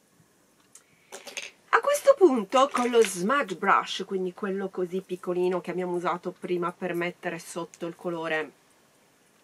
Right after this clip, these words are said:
marrone fuori dalla piega utilizzando sempre la stessa matitona, vado a prendere il colore medio, in questo caso, ok, e vado a sfumare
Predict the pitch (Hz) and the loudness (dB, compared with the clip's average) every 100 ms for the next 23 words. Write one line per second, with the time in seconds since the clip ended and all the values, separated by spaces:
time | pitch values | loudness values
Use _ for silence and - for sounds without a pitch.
0 | - 196 185 180 175 170 - 190 180 165 | -12 -4 -2 0 -2 -2 -6 -6 -4 -4
1 | 170 - 170 160 156 151 175 175 170 156 | -6 -4 -4 -2 -2 -2 -8 -8 -8 -4
2 | 175 165 165 170 165 151 151 - - 151 | -6 -6 -8 -10 -8 -8 -8 -10 -16 -16
3 | - 147 170 190 175 180 - 170 220 294 | -10 -10 -8 -10 -6 0 0 2 0 -2
4 | - - - 233 311 359 403 254 226 226 | -16 -20 -14 2 4 4 2 4 4 4
5 | 220 220 220 226 208 202 208 202 196 196 | 4 4 2 -2 -4 -4 -2 2 2 0
6 | - 247 208 180 180 175 175 185 190 175 | -4 0 4 4 4 2 0 -2 0 -2
7 | 160 175 214 294 - _ _ 180 180 175 | -2 0 0 -2 -10 _ _ -14 -12 -12
8 | - - 160 156 180 202 262 _ _ _ | -14 -6 -4 -4 -4 -4 -4 _ _ _
9 | _ _ _ _ _ _ _ - - - | _ _ _ _ _ _ _ -20 -20 -16
10 | 165 165 226 349 _ _ - - - 339 | -8 -6 -6 -8 _ _ -10 -10 -2 4
11 | 349 - - 254 269 262 262 254 196 185 | 4 2 -6 2 6 6 4 4 4 4
12 | - 214 _ - - 320 269 180 202 | -2 -18 _ -20 -12 -4 0 0 0